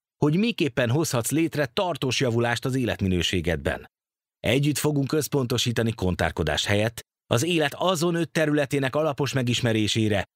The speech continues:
amelyek nézetem szerint a legnagyobb hatással vannak ránk. Ezek a következők.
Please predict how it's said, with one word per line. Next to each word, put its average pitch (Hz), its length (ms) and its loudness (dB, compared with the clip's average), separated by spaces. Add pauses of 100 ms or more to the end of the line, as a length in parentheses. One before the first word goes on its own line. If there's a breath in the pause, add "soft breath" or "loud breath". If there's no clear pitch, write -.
(120)
amelyek 196 380 2
nézetem 175 500 -2
szerint 110 540 0
a 135 100 2
legnagyobb 147 480 0
hatással 98 520 0
vannak 92 320 0
ránk. 80 340 -2 (420)
Ezek 160 360 0
a 175 80 -2
következők. 78 920 -2